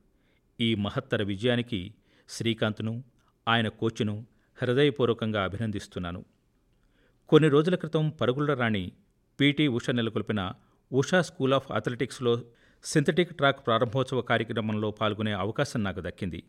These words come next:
క్రీడా రంగానికి మనం అందించే ప్రాముఖ్యాన్ని బట్టి క్రీడాకారులు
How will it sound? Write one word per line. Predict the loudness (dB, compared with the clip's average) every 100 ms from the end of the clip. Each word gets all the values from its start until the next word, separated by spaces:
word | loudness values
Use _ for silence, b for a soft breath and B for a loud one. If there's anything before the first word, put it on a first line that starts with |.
| _ _ b b b b b 0
క్రీడా | 4 4 4
రంగానికి | 2 0 -2 -2
మనం | -2 0 -2
అందించే | -2 -2 -2 -4
ప్రాముఖ్యాన్ని | -2 -2 -2 -2 -2 0
బట్టి | -2 -4 -6 -6 b b b b 2
క్రీడాకారులు | 4 6 4 4 0 0 -2